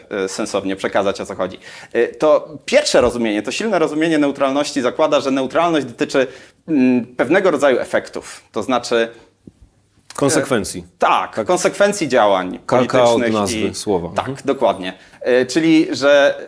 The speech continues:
Speaker 1: żadne, e, działanie polityczne czy prawne nie powinno, e, ingerować w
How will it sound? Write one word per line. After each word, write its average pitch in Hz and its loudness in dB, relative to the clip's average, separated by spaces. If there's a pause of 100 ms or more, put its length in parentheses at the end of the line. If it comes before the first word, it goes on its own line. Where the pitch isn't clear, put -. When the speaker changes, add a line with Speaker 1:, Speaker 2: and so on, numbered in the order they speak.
Speaker 1:
żadne, 139 0 (500)
e, - -8
działanie 127 2
polityczne 123 -2
czy 120 -10
prawne 131 2
nie 143 2
powinno, 127 0 (300)
e, 110 -4 (540)
ingerować 170 2
w 113 0